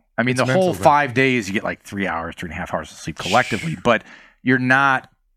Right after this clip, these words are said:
Speaker 1: no, so the majority of guys quit in that first thirty-six,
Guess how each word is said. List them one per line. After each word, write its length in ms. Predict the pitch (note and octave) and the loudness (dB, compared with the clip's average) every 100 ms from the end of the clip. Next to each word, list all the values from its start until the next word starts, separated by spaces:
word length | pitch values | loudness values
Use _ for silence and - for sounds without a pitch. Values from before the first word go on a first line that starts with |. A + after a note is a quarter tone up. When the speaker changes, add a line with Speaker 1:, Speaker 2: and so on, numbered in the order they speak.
| _ _ _ _ _ _ | _ _ _ _ _ _
Speaker 1:
no, 300 | A#2 D#3 E3 - | 0 0 0 -2
so 260 | C#3 A#2+ | 0 0
the 120 | A2+ A#2 | 0 -2
majority 480 | A2 F#2+ C3+ D3 | -2 0 0 2
of 40 | C3+ | 2
guys 200 | C3 G#2+ | 0 0
quit 200 | - B2+ | -4 -2
in 20 | |
that 140 | A2 - | -2 -2
first 240 | A#2 - | -4 -2
thirty-six, 580 | A2+ F#2+ - D3 - | -2 -2 -2 -4 -4